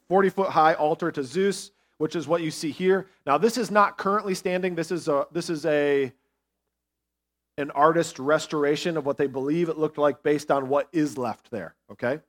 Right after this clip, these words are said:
Now, on this, this is, this was the most remarkable of all of the altars. This was the one to Zeus. It jutted out near the top of the whole mountain. So, uh, you have this whole mountain peak, and then you have this at the top of it.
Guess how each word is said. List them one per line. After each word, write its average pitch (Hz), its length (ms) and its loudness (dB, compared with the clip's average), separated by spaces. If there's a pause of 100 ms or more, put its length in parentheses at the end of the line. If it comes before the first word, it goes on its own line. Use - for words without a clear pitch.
(720)
Now, 147 240 2
on 214 240 0
this, 175 460 2 (600)
this 196 220 2
is, 185 220 -6
this 208 240 0
was 175 160 -2
the 170 100 -2
most 165 320 0
remarkable 147 880 -2 (1500)
of 135 140 0
all 160 300 4
of 147 100 -2
the 160 100 0
altars. 139 680 -2
This 151 180 -2
was 143 160 -4
the 143 60 -8
one 135 200 -2
to 120 120 -10
Zeus. 160 480 -2
It 127 160 -8
jutted 156 300 2
out 151 180 4
near 147 100 0
the 127 100 -6
top 156 320 0
of 156 100 -2
the 151 80 2
whole 147 160 4
mountain. 147 300 0
So, 135 200 -4
uh, 143 220 -4
you 139 100 -4
have 131 120 -2
this 123 120 -10
whole 147 120 0
mountain 143 280 -2
peak, 143 280 -4
and 131 80 -8
then 135 60 -6
you 135 60 -4
have 117 160 -4
this 156 180 -2
at - 80 -6
the 151 60 -10
top 127 280 -2
of 113 120 -6
it. 127 120 -6